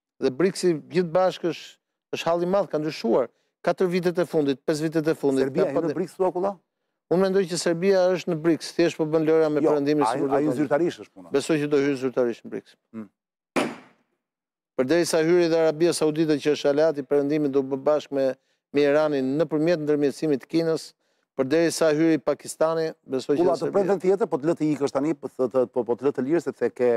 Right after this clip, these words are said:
Speaker 2: ke pasur udhëtime shumë të ditë, dje edhe nga Maqedonia, para të ditë ishte në Kosovë, atëherë
Speaker 1: Prap.
Speaker 2: deri ishte prap. Mund të më thuash, deri të premten tjetër, do marrim që vesh nëse Miskovsi e ka mbyllur me këta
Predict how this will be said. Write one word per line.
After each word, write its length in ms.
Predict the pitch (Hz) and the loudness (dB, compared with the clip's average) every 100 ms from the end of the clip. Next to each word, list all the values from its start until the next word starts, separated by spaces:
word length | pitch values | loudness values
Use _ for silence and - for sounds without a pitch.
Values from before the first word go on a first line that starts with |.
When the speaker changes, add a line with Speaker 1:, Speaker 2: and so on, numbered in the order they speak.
| 104 | 0
Speaker 2:
ke 140 | 120 | -4
pasur 260 | 135 127 127 | -4 -2 -2
udhëtime 260 | 127 139 117 | -2 -2 -4
shumë 220 | - 135 | -4 -4
të 80 | 107 113 | -2 -4
ditë, 140 | 117 _ | -8 _
dje 140 | 120 123 | 0 0
edhe 80 | 120 | 0
nga 100 | 113 | -4
Maqedonia, 480 | 107 110 127 123 117 _ - | -2 -2 0 0 -2 _ -6
para 160 | 110 110 | -2 -2
të 160 | - 113 | -2 -4
ditë 120 | 117 | -4
ishte 220 | 113 - 113 | -6 -8 -6
në 80 | |
Kosovë, 500 | 101 98 127 113 98 | -6 -4 -2 -2 -4
atëherë 60 | - | -2
Speaker 1:
Prap. 240 | 156 180 | 0 0
Speaker 2:
deri 180 | 127 120 | -2 -6
ishte 140 | - 95 | -8 -8
prap. 220 | 123 120 _ _ _ _ - _ | -6 -6 _ _ _ _ -20 _
Mund 160 | 147 160 | -4 0
të 20 | |
më 80 | 190 | 0
thuash, 220 | 190 175 | 2 0
deri 160 | 165 175 | -2 -2
të 40 | 180 | 0
premten 180 | 165 | 0
tjetër, 260 | 170 151 117 _ _ _ _ _ _ _ _ 110 | 0 0 -4 _ _ _ _ _ _ _ _ 0
do 140 | 139 | 0
marrim 320 | 131 151 170 | 2 0 0
që 100 | 147 | -2
vesh 300 | 156 180 - _ _ - | 0 0 -4 _ _ -6
nëse 360 | 135 - 170 160 147 _ _ _ _ _ _ - | -2 0 2 2 0 _ _ _ _ _ _ -4
Miskovsi 520 | 135 - 175 147 170 | -4 0 -2 0 0
e 80 | 160 | 2
ka 140 | 151 | 0
mbyllur 240 | 139 170 170 | -2 0 0
me 80 | 165 | 0
këta 140 | - | -2